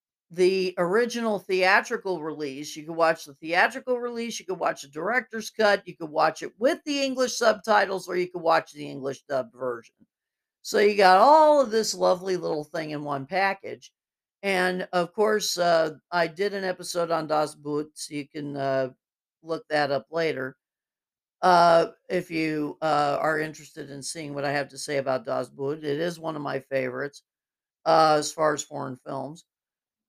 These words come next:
But, um, this direct-, but the director's cut really added more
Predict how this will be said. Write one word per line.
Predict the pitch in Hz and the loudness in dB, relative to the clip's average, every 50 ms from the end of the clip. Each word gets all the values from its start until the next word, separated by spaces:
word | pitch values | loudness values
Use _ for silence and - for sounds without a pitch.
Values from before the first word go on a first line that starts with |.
| _ _ 165 | _ _ 0
But, | 156 180 185 185 185 185 180 - - _ _ - | 4 6 8 8 8 8 6 4 0 _ _ 0
um, | 190 185 175 175 175 175 170 170 170 170 165 160 160 - _ _ _ _ _ _ _ _ _ _ _ _ _ _ _ _ _ _ _ _ _ _ _ _ _ _ _ | 2 4 4 4 4 4 2 0 -2 -4 -8 -10 -12 -18 _ _ _ _ _ _ _ _ _ _ _ _ _ _ _ _ _ _ _ _ _ _ _ _ _ _ _
this | 156 160 185 208 240 220 220 214 - - - - 196 | -6 0 4 8 8 8 8 6 0 -4 -6 -10 -6
direct-, | 175 185 185 180 180 190 214 247 247 - 190 | 0 2 4 4 6 6 6 4 4 0 -2
but | 190 185 185 | -2 -2 -2
the | 185 | -6
director's | 170 165 165 165 185 220 277 269 - 294 226 - - | -8 -6 -2 0 2 2 2 0 -4 -8 -10 -10 -6
cut | _ 175 156 151 147 143 139 - _ _ _ _ _ _ _ _ _ _ _ _ _ _ _ _ _ - | _ 0 2 2 2 2 0 -4 _ _ _ _ _ _ _ _ _ _ _ _ _ _ _ _ _ -16
really | 185 170 165 170 208 262 302 339 349 349 330 302 269 233 - - | -14 -10 -8 -6 -4 -2 0 0 0 0 0 -2 -2 -4 -4 -2
added | - 196 190 196 202 208 214 208 220 214 202 180 175 | 0 2 4 6 6 6 6 6 4 2 2 0 -6
more | 180 180 175 165 165 165 170 170 170 180 180 180 190 185 180 | -10 -8 -6 -6 -4 -2 0 2 2 4 4 2 0 -2 -6